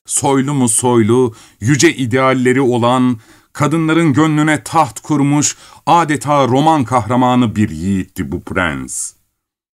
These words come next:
Ve genç kıza çılgınlar gibi aşıktı. Güzel kız da ilgisiz değildi prense karşı. O da onu tutkuyla seviyordu. Ama ailesi kızlarının dengi görmüyordu prensi. Çünkü aile yurtluklarını çoktan kaybetmişlerdi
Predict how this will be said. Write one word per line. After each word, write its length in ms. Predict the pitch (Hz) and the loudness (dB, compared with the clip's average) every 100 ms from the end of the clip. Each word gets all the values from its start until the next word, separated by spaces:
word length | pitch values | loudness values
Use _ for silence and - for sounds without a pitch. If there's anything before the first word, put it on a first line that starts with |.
| _ 78 | _ -4
Ve 300 | 113 123 - | 0 0 0
genç 320 | 113 143 120 | -2 0 0
kıza 360 | - 120 120 113 | -2 -2 0 -2
çılgınlar 640 | - 143 120 127 117 131 113 | -2 -2 2 2 4 2 0
gibi 280 | 101 92 | -2 -2
aşıktı. 680 | 98 82 - - - - 57 - _ _ _ - | 0 -2 -4 -10 -12 -14 -16 -16 _ _ _ -2
Güzel 340 | 123 151 131 | 2 2 0
kız 220 | 139 123 | -2 -2
da 100 | 147 | -2
ilgisiz 560 | 143 151 147 156 170 117 | -4 -4 -4 -2 -4 -4
değildi 380 | 156 185 143 110 | -2 -2 0 0
prense 440 | 107 104 85 87 | 0 -2 -2 -4
karşı. 480 | - 78 - - 69 _ _ _ _ | -2 -4 -4 -10 -12 _ _ _ _
O 160 | 180 190 | 0 2
da 100 | 170 | 2
onu 260 | 165 175 - | 0 0 -2
tutkuyla 520 | 175 - 208 135 110 | -6 -2 -2 0 -2
seviyordu. 760 | - 98 98 92 85 80 76 _ _ - | -2 -2 -2 -2 -4 -8 -10 _ _ -4
Ama 200 | 131 131 | -2 0
ailesi 520 | 135 135 127 - 127 | 2 2 0 -2 -4
kızlarının 600 | 135 113 131 131 135 123 | -2 -2 0 0 2 2
dengi 320 | 127 127 117 | 2 2 2
görmüyordu 640 | 123 117 95 87 87 87 82 | 0 2 0 -2 -4 -6 -6
prensi. 640 | 120 85 76 80 67 - _ _ | -4 -4 -4 -6 -8 -12 _ _
Çünkü 520 | - 135 135 147 147 - | -2 0 0 0 -2 0
aile 280 | 127 131 147 | 0 0 0
yurtluklarını 800 | 131 135 - 120 135 135 139 - | 0 0 -2 -4 -2 0 0 -2
çoktan 460 | 147 131 170 143 | -4 -2 -2 0
kaybetmişlerdi 1000 | 131 120 104 101 104 - 107 101 87 98 | 0 0 -2 -4 -6 -4 0 0 -2 -6